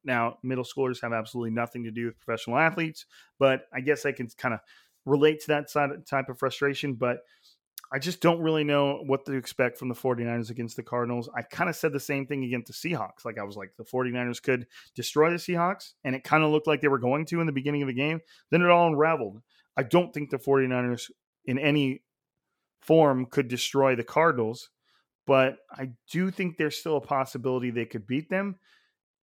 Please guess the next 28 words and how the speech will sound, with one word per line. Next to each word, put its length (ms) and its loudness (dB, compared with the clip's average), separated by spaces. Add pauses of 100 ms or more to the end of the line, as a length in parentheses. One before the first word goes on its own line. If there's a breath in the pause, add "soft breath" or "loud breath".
(100)
I 120 0
just 380 -8
don't 260 6
know 100 6
what 200 2
that'll 280 -2
look 220 -6
like, 280 -12
especially 1000 0
if 160 -2
it's 180 -6
Trey 320 -2
Lance's 460 -4
first 460 -6
ever 280 -2
N 140 -4
F 160 -6
L 140 -8
start. 400 -8 (100)
That 220 -2
would 80 -6
just 240 -8
be 100 -4
wild. 680 0 (240 soft breath)
It 100 -4
would 140 -4
be 120 -8
headlines. 720 -4